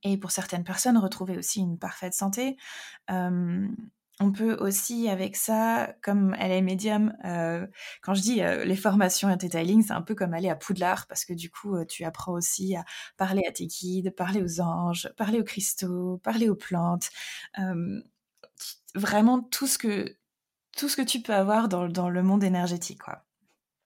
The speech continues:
Donc, c'est un joyeux mélange de tout ça. Euh, mais moi, je dirais, autant, euh, l'hypnose, ça a été une méthode qui, pour moi, euh,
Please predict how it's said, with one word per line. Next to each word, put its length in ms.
Donc, 180
c'est 160
un 120
joyeux 340
mélange 360
de 80
tout 180
ça. 380
Euh, 640
mais 180
moi, 160
je 80
dirais, 500
autant, 420
euh, 220
l'hypnose, 500
ça 140
a 40
été 160
une 100
méthode 320
qui, 160
pour 300
moi, 580
euh, 120